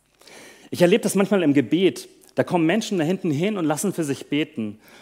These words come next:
Und die kommen hin, so ein bisschen distanziert und so. Und dann während dem Gebet passiert was. Sie öffnen sich und fangen,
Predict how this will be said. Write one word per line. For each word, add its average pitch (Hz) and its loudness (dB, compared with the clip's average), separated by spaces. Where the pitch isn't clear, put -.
Und 139 0
die 165 2
kommen 151 0
hin, 202 2
so 147 0
ein 139 4
bisschen 131 -2
distanziert 175 -4
und 190 -4
so. 190 -4
Und 135 -2
dann 151 2
während 226 2
dem 214 0
Gebet 170 0
passiert 147 -6
was. - -8
Sie - -8
öffnen 196 -2
sich 214 -4
und 151 -4
fangen, 160 -8